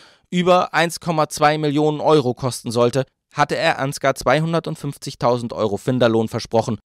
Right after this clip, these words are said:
sollte er ihm tatsächlich die Originalflasche zukommen lassen.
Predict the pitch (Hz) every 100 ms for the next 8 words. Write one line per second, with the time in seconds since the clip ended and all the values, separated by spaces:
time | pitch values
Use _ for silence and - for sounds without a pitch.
0 | _ - 120 160 170 147 165 170 - 165
1 | 156 - 120 107 98 - _ _ _ -
2 | 123 120 110 123 135 104 90 82 78 -
3 | - - 90 82 73 - -